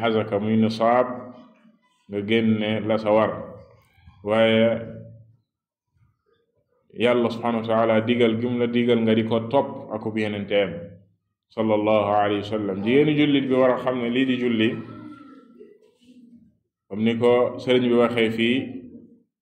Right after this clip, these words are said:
hiya ruknu thani min arkaanil islam. Julli mooy ñaareeli ponk ci ponki lislaam yi. Ponk bi gën a màgg ci lislaam te mooy seede ne amul kenn ku ñu war a jaamu ci dëgg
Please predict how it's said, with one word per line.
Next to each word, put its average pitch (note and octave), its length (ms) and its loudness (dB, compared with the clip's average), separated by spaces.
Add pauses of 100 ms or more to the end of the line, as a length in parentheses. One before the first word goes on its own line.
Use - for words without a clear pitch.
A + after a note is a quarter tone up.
(160)
hiya A#2+ 280 4
ruknu C3 360 0 (140)
thani C#3 380 2
min B2 160 -2
arkaanil A#2 540 0
islam. G#2+ 400 -2 (1700)
Julli C3+ 320 2
mooy B2+ 220 0
ñaareeli B2 680 0
ponk A#2 360 0
ci A#2 120 -6
ponki A2+ 340 -4
lislaam G#2 460 0
yi. E2+ 100 -6 (1400)
Ponk A2+ 260 -2
bi A#2 100 2
gën C3 160 4
a C3 40 2
màgg B2+ 380 0
ci B2 100 -4
lislaam A2+ 480 0
te A2+ 80 -4
mooy A2 260 -2
seede A#2 420 0
ne A#2 60 0
amul A2+ 280 -2
kenn A#2 300 0
ku A2+ 80 -6
ñu A2+ 120 -2
war A2 100 4
a G#2+ 100 0
jaamu A2 340 2
ci A2 100 -4
dëgg A2 260 0